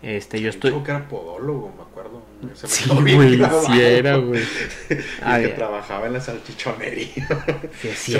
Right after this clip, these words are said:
Speaker 2: quedaron
Speaker 1: cierto.
Speaker 2: bien grabados esos
Speaker 1: Que, que,
Speaker 2: dos.
Speaker 1: que la, la idea de ellos era
Speaker 2: Aprender.
Speaker 1: era aprender y mejorar y ganar más billete, porque, pues, en este mundo, pues, eh, sí, depende... De ellos. Ellos escucharon que en la programación había billetes y se metieron al curso.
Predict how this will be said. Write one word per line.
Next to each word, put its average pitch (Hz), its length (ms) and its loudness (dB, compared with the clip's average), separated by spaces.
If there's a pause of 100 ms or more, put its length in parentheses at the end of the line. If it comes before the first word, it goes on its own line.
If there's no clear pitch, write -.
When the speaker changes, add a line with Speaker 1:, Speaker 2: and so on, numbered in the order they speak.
(100)
Speaker 2:
quedaron 117 80 -4
Speaker 1:
cierto. 143 300 2
Speaker 2:
bien 139 180 0
grabados 147 600 -4
esos 160 120 -4
Speaker 1:
Que, 123 280 -6
que, 143 120 -4
Speaker 2:
dos. 131 100 -12
Speaker 1:
que 135 140 2
la, 120 200 2
la 127 140 4
idea 123 220 4
de 160 100 4
ellos 180 300 2
era 165 580 0
Speaker 2:
Aprender. 113 800 -4
Speaker 1:
era 135 160 4
aprender 143 340 2
y 156 60 4
mejorar 127 460 2
y 156 40 2
ganar 113 220 -2
más 131 180 -2
billete, 151 440 0
porque, 135 360 0
pues, 113 200 -2
en 110 120 -4
este 110 200 -4
mundo, 143 580 2
pues, 113 180 -8
eh, 113 240 -2
sí, 117 200 -4
depende... 120 540 -2
De 120 220 -4
ellos. 160 240 4
Ellos 202 300 4
escucharon 196 500 0
que 214 80 0
en 175 240 -2
la 135 140 0
programación 131 500 0
había 180 220 0
billetes 190 540 -2
y 160 40 -8
se 131 100 -4
metieron 123 360 0
al 143 140 -2
curso. 165 420 0